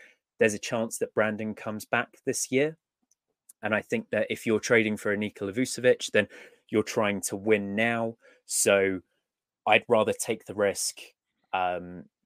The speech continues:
keeping Brandon Clarke, hoping that he's back in time for the playoffs, and suddenly you have a fully rounded rotation ready to compete in May,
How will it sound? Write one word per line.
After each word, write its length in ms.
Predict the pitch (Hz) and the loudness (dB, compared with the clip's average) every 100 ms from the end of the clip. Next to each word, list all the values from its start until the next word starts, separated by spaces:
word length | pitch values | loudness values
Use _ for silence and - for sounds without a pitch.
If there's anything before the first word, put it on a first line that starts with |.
| - | -10
keeping 340 | - 113 104 | -6 -6 -4
Brandon 300 | 92 101 95 | 0 0 0
Clarke, 340 | 92 95 98 - | -8 -6 -6 -4
hoping 320 | 110 104 98 | -4 -4 -8
that 100 | 95 | -10
he's 120 | 101 | -10
back 300 | 87 92 - | -6 -6 -6
in 100 | 95 | -10
time 240 | 92 98 92 | -8 -6 -8
for 120 | - | -10
the 60 | 90 | -10
playoffs, 500 | - 92 90 - - | -4 -2 -2 -4 -6
and 120 | 90 | -4
suddenly 440 | - 104 95 90 | -2 -2 -4 -6
you 200 | 87 92 | -6 -6
have 160 | 90 92 | -6 -8
a 40 | |
fully 320 | - - 92 | -6 -6 -4
rounded 400 | 87 92 90 90 - | -4 -4 -4 -8 -4
rotation 720 | 87 82 90 82 - 82 82 - | -4 -2 -4 -4 -6 -8 -8 -6
ready 200 | 92 87 | -6 -6
to 200 | - - | -8 -10
compete 440 | 82 - 82 - _ | -14 -8 -8 -10 _
in 220 | 90 82 - _ _ _ _ | -6 -6 -12 _ _ _ _
May, 480 | - 87 85 82 80 | -6 -2 -2 -2 -8